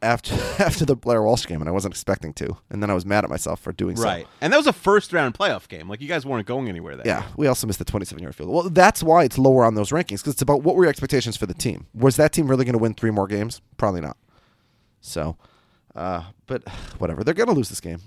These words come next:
Speaker 1: It's gonna happen. I also can't cry in front of my children 'cause I don't wanna scare them,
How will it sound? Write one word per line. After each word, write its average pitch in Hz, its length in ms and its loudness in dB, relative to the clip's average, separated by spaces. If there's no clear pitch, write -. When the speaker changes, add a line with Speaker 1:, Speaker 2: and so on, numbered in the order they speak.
Speaker 1:
It's - 100 -16
gonna 131 180 -6
happen. 90 380 -6
I 185 80 8
also 262 180 6
can't 160 240 0
cry 135 200 2
in 113 60 -2
front 110 180 -2
of 82 60 -6
my 80 60 -6
children 69 320 -4
'cause 98 140 -4
I 113 40 2
don't 117 100 2
wanna 85 120 -6
scare 87 320 -2
them, - 140 -16